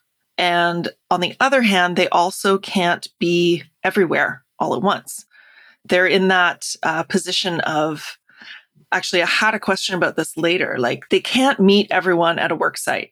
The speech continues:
often, maybe if it's a small one, but they can't meet everyone. And so they're an, an integral part of the work without actually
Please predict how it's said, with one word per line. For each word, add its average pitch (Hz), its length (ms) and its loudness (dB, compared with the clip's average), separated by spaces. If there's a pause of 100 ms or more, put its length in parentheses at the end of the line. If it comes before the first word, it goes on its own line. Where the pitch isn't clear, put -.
(120)
often, 180 500 0 (400)
maybe 247 240 4
if 214 80 2
it's - 140 -4
a 180 60 -12
small 127 320 -2
one, - 240 -2 (200)
but 196 120 0
they 214 80 4
can't 226 280 0
meet 190 180 4
everyone. 165 640 0 (160)
And 185 140 0
so 175 640 2 (380)
they're 180 280 4
an, - 100 -2
an - 300 -6
integral 240 460 2
part 190 300 0
of 165 80 -4
the 175 100 2
work 175 320 2
without 175 460 0
actually 160 520 -2